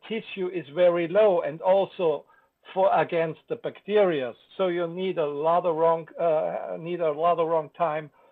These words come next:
for working. Just to be sure, you can hear me?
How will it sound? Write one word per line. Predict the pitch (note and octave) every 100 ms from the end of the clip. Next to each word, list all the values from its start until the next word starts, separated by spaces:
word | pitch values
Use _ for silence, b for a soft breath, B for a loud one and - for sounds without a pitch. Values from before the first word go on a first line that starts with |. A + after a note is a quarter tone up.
| b b
for | - D#3
working. | C#3+ C#3+ - G#2+ - _ _ _ _ _ _ -
Just | G#3 G#3 -
to | G#3+ -
be | G3+ - -
sure, | A3+ F#3
you | F#3
can | E3+ G#3
hear | F#3+ G3+ G#3
me? | F3 F#3+